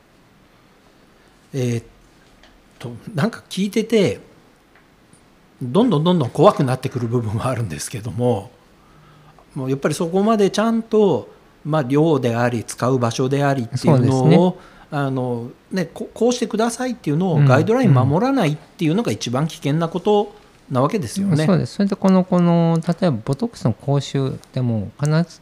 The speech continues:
Speaker 2: 出るのは蘇生行為です。
Speaker 1: うん。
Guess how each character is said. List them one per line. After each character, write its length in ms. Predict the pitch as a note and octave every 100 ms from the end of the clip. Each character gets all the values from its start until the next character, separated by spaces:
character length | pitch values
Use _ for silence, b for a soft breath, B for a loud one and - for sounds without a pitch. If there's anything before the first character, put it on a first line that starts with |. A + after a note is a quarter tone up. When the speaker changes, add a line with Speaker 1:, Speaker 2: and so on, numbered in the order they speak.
| -
Speaker 2:
出 120 | F#3+
る 80 | A#2+
の 100 | G2+
は 100 | G#2
蘇 160 | -
生 220 | A#2+ D3
行 220 | D3 - -
為 60 |
で 120 | -
す。 140 | - - _ _ _ _ _ _ _ _ _ _ _ _ D#3+
Speaker 1:
う 40 |
ん。 200 | A#2 G#2